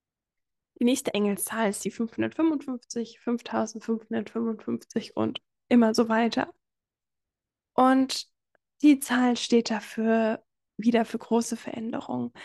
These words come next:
die sich aber vor allem auf dem Weg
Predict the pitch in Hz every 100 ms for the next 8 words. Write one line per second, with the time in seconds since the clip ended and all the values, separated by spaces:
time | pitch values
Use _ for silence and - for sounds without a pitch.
0 | - - - 277 294 - - 247 - -
1 | - 202 247 254 - _ 226 226 - 226
2 | 226 233